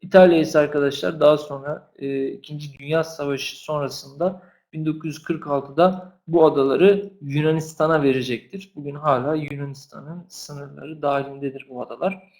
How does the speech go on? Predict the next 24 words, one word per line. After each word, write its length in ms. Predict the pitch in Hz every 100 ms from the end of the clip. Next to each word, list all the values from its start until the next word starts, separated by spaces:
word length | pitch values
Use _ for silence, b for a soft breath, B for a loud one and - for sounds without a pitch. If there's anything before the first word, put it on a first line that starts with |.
| B B B B B _
E, 300 | 160 165 160
Suriye 560 | 160 - 262 262 240
sınırı 520 | 226 - 208 214 214 214
konusunda 540 | 196 196 190 202 196
ise 220 | 190 190
arkadaşlar 720 | 175 170 175 170 165 202 208
yirmi 340 | 185 165 185 190
Ekim 300 | 185 190 190
bin 140 | 185 170
dokuz 300 | 180 185 165
yüz 80 |
yirmi 240 | 170 170 165
birde 260 | 170 170
imzalanan 800 | 175 156 151 151 151 185 196 - _ _ _ _
Ankara 480 | 175 202 185 175 175
Anlaşması'nda 840 | 170 160 - 165 - 175 185 180
belirlenen 800 | 160 175 175 156 156 208 208 - _
sınır 680 | - - 202 190 208 190 -
korunmuştur. 840 | - 175 185 208 196 202 175 185 - _ _ _ b b _ -
E, 360 | 156 156 156
bu 120 | 180 220
anlaşmaya 560 | 220 220 202 214 214
göre 300 | 202 202 214
Hatay 600 | 208 202 202 202 202 202